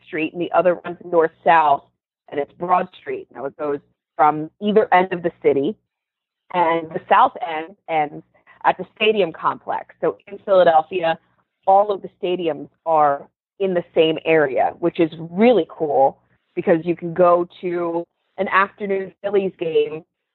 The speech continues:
and then go, you know, if the Flyers are in the playoffs at that point, you can go to an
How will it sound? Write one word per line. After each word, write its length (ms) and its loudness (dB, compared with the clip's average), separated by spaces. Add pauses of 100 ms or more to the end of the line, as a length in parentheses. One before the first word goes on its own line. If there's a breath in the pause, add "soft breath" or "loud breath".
(100)
and 180 4
then 480 2
go, 500 0 (440)
you 80 -8
know, 140 2
if 100 -2
the 80 -20
Flyers 560 2
are 120 -16
in 60 -20
the 60 -20
playoffs 560 2
at 120 -16
that 220 0
point, 380 -10 (340)
you 80 -10
can 100 -6
go 140 4
to 160 -4
an 100 -2